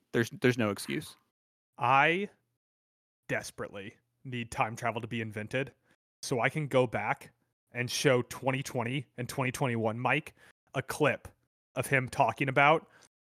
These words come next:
Speaker 2: how you have to watch the games to know Josh Allen's good when you were bitching and moaning about Dak Prescott for years.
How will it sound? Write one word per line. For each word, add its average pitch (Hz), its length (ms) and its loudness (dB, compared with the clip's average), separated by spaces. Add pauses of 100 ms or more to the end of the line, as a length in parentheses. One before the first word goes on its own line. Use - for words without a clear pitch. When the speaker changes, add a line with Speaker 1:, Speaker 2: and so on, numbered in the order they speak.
(140)
Speaker 2:
how 156 100 2
you 143 160 6
have 151 120 6
to 160 80 6
watch 135 340 4
the 143 100 4
games 117 360 -2
to 156 80 0
know 131 100 4
Josh 127 260 4
Allen's 117 240 2
good 120 340 -2 (600)
when 135 180 2
you 135 140 2
were 139 120 4
bitching 135 460 2
and 123 100 0
moaning 113 220 0
about 107 240 -2
Dak 104 240 0
Prescott - 440 -6
for 131 100 -6
years. 107 600 -4